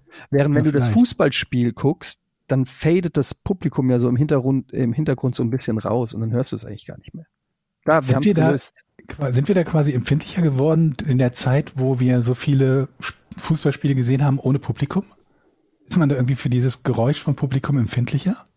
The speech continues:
Speaker 2: dass man da mehr drauf achtet?
Speaker 1: Könnte sein. Durch die ganzen Geisterspiele meinst du, ne?
Speaker 2: Ja, ja.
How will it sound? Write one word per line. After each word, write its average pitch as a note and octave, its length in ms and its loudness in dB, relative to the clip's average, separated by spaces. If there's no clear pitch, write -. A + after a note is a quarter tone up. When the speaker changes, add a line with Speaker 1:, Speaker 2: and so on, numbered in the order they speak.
Speaker 2:
dass B2 160 -6
man B2+ 100 2
da A#2 80 2
mehr B2 160 2
drauf B2+ 200 -4
achtet? - 380 -6
Speaker 1:
Könnte A#2 300 -2
sein. C#3 360 0
Durch - 140 -4
die B2+ 80 -4
ganzen B2 260 0
Geisterspiele A#2 580 -2
meinst A2+ 300 -8
du, A#2+ 60 -6
ne? G2+ 180 0
Speaker 2:
Ja, C#3+ 100 4
ja. D3+ 320 2